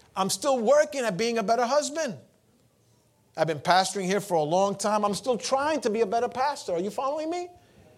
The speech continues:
You don't want to sit on your achievements and say, "This is it, I can coast now." There is no coasting. Not for people that want to mature,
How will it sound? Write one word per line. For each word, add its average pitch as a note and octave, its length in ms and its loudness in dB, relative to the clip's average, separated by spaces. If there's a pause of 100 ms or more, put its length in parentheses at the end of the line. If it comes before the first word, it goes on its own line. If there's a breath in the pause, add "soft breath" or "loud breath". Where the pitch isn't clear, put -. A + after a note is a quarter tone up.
(120)
You G3+ 100 2
don't C#4+ 140 6
want D4 220 2
to B3 100 4
sit D#4 360 0
on A#3+ 160 2
your G#3 140 2
achievements A3+ 460 -2
and E3+ 60 0
say, F#3+ 200 0
"This A3+ 140 -2
is B3 140 -2
it, C4+ 100 4
I G#3 80 2
can G3+ 160 -8
coast - 340 0
now." F3+ 180 2 (140)
There A#3 180 2
is C4+ 140 -4
no C#4+ 140 0
coasting. C4 600 -4 (540 soft breath)
Not B3 220 2
for C#4 160 -2
people C4 360 -2
that G#3 120 0
want G#3+ 240 -2
to G#3+ 80 -4
mature, F#3+ 480 0